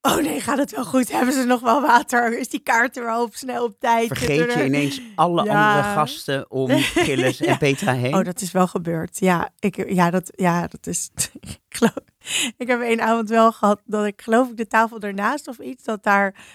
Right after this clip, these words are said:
Speaker 1: wel iets misging daardoor. Ja, nee, heel
Speaker 2: Vind ik
Speaker 1: eerlijk.
Speaker 2: wel heel eerlijk dat je dat zegt.
Speaker 1: Ja, natuurlijk. Ja, dat kan
Speaker 2: Maar ja,
Speaker 1: ook.
Speaker 2: het
Speaker 1: Dat
Speaker 2: is
Speaker 1: is
Speaker 2: ook
Speaker 1: menselijk.
Speaker 2: ontzettend belangrijk.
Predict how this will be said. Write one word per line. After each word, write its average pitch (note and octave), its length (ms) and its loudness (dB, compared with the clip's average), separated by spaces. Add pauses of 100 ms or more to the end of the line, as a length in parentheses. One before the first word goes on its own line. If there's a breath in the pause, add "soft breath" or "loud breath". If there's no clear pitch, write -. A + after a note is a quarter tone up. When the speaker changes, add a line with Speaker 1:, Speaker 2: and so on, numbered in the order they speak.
(160 loud breath)
Speaker 1:
wel G#3 220 4
iets - 120 -8
misging G3 420 -4
daardoor. E3 380 -6
Ja, F#3+ 240 -2 (160)
nee, G3 200 0
heel F#3+ 160 2
Speaker 2:
Vind G3+ 120 -2
ik G3 60 2
Speaker 1:
eerlijk. A3 200 0
Speaker 2:
wel G2 200 2
heel C3 240 4
eerlijk G3 260 -2
dat C#3+ 140 -4
je D3 80 -8
dat C3+ 160 -12
zegt. F#3 220 -6
Speaker 1:
Ja, D#3 80 -2
natuurlijk. D#3+ 680 -6
Ja, D3+ 380 -6 (140)
dat - 160 -20
kan F3 160 -10
Speaker 2:
Maar D3+ 100 0
ja, F3 100 4
Speaker 1:
ook. E3+ 60 4
Speaker 2:
het D3 100 -8
Speaker 1:
Dat G3+ 100 0
Speaker 2:
is G3+ 80 -2
Speaker 1:
is F3 60 2
Speaker 2:
ook F3+ 100 4
Speaker 1:
menselijk. F#3+ 320 -4
Speaker 2:
ontzettend A3+ 720 2
belangrijk. C3+ 680 -8